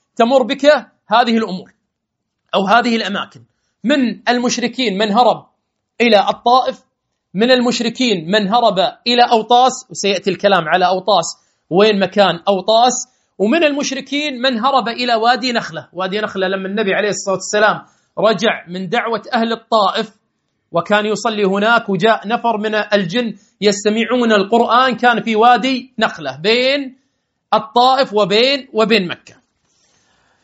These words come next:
آه، مضى مالك بن عوف أيضًا وتحصن في، يعني حصن في الطائف لثقيف.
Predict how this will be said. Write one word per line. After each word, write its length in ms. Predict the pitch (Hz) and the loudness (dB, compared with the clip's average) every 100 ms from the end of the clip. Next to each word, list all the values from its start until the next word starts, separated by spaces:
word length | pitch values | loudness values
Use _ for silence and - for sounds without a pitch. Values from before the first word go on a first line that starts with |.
| _ _ _ | _ _ _
آه، 240 | - 202 214 | 2 2 4
مضى 380 | 294 330 302 | 2 2 0
مالك 540 | 262 277 226 202 - 254 | 2 0 0 -6 -6 -2
بن 120 | 233 | 0
عوف 380 | 214 254 202 - | 2 0 0 -2
أيضًا 480 | 240 226 285 277 - _ 247 | -2 0 -2 -4 -12 _ -4
وتحصن 960 | 233 240 214 285 285 - 254 220 196 202 | -4 -4 -2 -2 -2 -6 -2 0 -2 -2
في، 400 | 269 277 285 285 | 0 2 0 -2
يعني 680 | 180 190 180 208 208 202 _ | -2 -2 0 -2 -4 -8 _
حصن 540 | - 294 240 208 160 - _ | -2 -2 -2 -6 -8 -14 _
في 60 | 254 | -4
الطائف 640 | 262 - 269 285 285 302 247 | -4 0 4 4 2 -2 -4
لثقيف. 480 | 233 196 151 135 | -4 -4 -6 -16